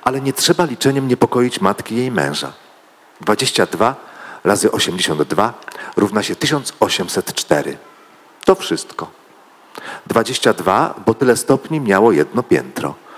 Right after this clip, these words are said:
Przez osiemdziesiąt dwa mnożymy stopnie, bo na osiemdziesiątym drugim piętrze stał Toni. Ich szef i krzyczał: "Na schody wychodzić, żadnych wind, wszyscy na schody".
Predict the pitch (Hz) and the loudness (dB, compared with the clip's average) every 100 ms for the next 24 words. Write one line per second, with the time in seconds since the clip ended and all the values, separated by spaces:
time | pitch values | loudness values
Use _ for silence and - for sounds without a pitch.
0 | - - - 123 - - - 110 - 143 | -16 -14 0 2 2 0 0 0 0 0
1 | 107 92 90 110 147 117 110 120 - - | 0 0 0 0 0 0 0 0 0 0
2 | 85 - 135 117 107 98 90 87 87 117 | 0 -2 0 2 4 2 0 -6 -4 -2
3 | 120 90 78 78 117 131 120 95 143 156 | -2 -4 -4 2 2 2 -4 0 2 2
4 | 151 - 156 - - - - - 117 113 | 0 2 2 0 -14 -6 -4 0 0 0
5 | 123 127 - - _ _ - - - - | -2 -8 -18 -20 _ _ -20 -20 0 2
6 | 80 71 76 87 - - - - - - | 2 0 -8 -10 -18 -20 -20 -20 -20 -20
7 | - - - - - - - - - - | -20 -20 -20 -20 -20 -18 -16 -16 -18 0
8 | 208 - - 82 - - - - 170 - | 2 2 2 0 -2 -12 -10 -4 0 0
9 | 120 127 120 113 - - - - - - | 4 4 4 -2 -12 -20 -20 -18 -16 -2
10 | 127 - - 160 147 127 113 107 104 - | 0 2 2 4 4 4 4 2 0 -8
11 | - - 127 - 147 123 135 110 - - | -4 2 2 2 -4 0 0 0 -4 -4
12 | - 127 - 143 139 117 101 92 | 2 2 4 2 2 2 0 0